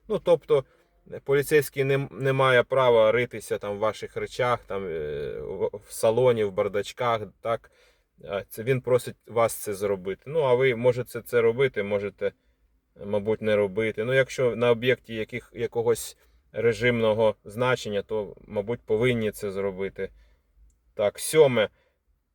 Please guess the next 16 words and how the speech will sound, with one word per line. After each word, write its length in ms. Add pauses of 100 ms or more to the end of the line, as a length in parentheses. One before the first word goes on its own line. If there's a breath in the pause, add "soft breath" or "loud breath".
(120)
При 220
виявленні 640
в 100
ході 440
поверхневої 600
перевірки 560
будь-яких 540
слідів 380
правопорушення 760
поліцейський 720 (340 soft breath)
забезпечує 760
їх 140
сохр-, 520 (100)
схоронність 1400 (800)
та 140
огляд 400